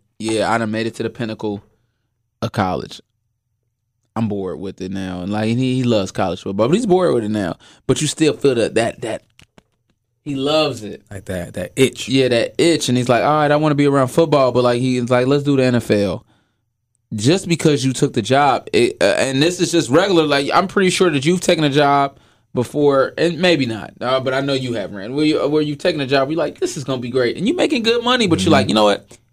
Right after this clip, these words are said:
Speaker 1: I hate this fucking job."
Speaker 2: Yep.
Speaker 1: Yeah,
Speaker 2: You
Speaker 1: you know what I'm
Speaker 2: get there,
Speaker 1: saying?
Speaker 2: like,
Speaker 1: Like,
Speaker 2: "This is
Speaker 1: you know,
Speaker 2: bullshit."
Speaker 1: and I, I think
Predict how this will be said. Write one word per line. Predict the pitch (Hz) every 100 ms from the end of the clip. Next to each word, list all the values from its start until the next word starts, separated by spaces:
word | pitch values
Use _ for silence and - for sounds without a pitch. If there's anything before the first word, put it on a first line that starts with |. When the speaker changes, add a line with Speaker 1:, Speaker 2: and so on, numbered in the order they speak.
| -
Speaker 1:
I | 180
hate | 180 151
this | 131
fucking | - 123 113
job." | 104 98 71 -
Speaker 2:
Yep. | - 110 - _ _ _ _ _ _ -
Speaker 1:
Yeah, | 185 185
Speaker 2:
You | 190
Speaker 1:
you | 180
know | 180
what | 208
I'm |
Speaker 2:
get |
there, | 190
Speaker 1:
saying? | 185
Speaker 2:
like, | 175
Speaker 1:
Like, | 170
Speaker 2:
"This |
is | 160
Speaker 1:
you |
know, | 196
Speaker 2:
bullshit." | 170 - -
Speaker 1:
and | 151
I, | 131 151 -
I | 156
think | - 185 160